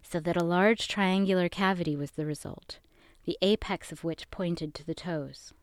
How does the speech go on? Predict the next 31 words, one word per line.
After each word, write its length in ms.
This 120
cavity 420
was 200
filled 260
with 140
strips 420
of 100
lint 380
steeped 400
in 120
carbolic 580
oil, 400
the 100
leg 220
itself 640
being 240
bandaged 640
onto 300
a 40
long 520
iron 380
splint." 600
This 240
was 140
but 160
the 80
first 540
of 120
two 220
such 320
operations, 880